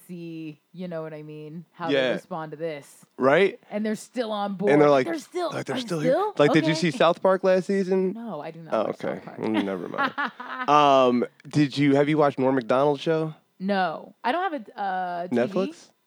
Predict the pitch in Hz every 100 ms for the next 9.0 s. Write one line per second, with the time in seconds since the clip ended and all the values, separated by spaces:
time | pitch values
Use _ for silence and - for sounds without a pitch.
0 | - 107 - 185 180 170 170 - - 233
1 | 233 233 269 330 285 269 262 262 151 156
2 | - - 123 143 151 165 233 247 - -
3 | 185 185 185 180 170 170 151 147 151 151
4 | 151 151 147 _ 170 165 160 180 170 160
5 | 160 160 156 156 156 170 165 170 208 202
6 | - 160 190 180 190 220 - 208 214 220
7 | 233 254 277 226 220 285 269 254 233 190
8 | 165 202 175 175 165 123 - - -